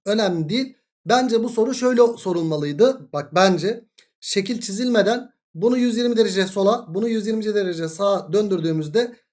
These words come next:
şu C iki üssü ile D iki, D üssü arasındaki uzaklık nedir diye. Yani şekilde bize çizdirmeleri lazımdı.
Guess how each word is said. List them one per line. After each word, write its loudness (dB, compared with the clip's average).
şu -2
C 0
iki -8
üssü -6
ile -6
D 4
iki, -10
D 4
üssü -8
arasındaki -8
uzaklık -8
nedir 0
diye. -6
Yani -4
şekilde -8
bize -6
çizdirmeleri -2
lazımdı. -4